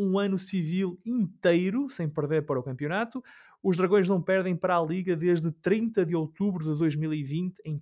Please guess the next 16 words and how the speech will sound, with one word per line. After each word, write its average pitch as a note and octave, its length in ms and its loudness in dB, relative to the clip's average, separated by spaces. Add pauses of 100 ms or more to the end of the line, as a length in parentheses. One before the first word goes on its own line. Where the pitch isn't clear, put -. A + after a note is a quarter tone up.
Paços D3 480 -4
de C3+ 100 -4
Ferreira. G#2+ 600 -8 (640)
O C#3 80 -10
Porto D#3+ 500 0
visita D#3 460 0
agora D#3 260 0
a D3+ 60 -2
Tapadinha E3+ 640 -2
para E3 200 -4
jogar D3+ 420 -2
com E3 300 -4
o E3+ 120 -10
Estoril. G#3+ 520 -4 (360)
Como F#3 180 -8
dissemos, G3+ 720 -2